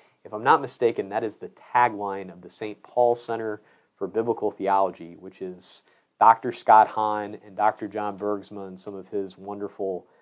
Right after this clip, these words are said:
I'll call them compatriots, I don't know the right word, but it's based out of Saint Francis sorry, Franciscan University in Steubenville.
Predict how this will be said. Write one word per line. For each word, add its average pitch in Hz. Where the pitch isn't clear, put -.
I'll -
call -
them 85
compatriots, -
I 92
don't 95
know 90
the 87
right 87
word, 90
but 104
it's 104
based 160
out 139
of 120
Saint 117
Francis 113
sorry, -
Franciscan 131
University 113
in 92
Steubenville. 92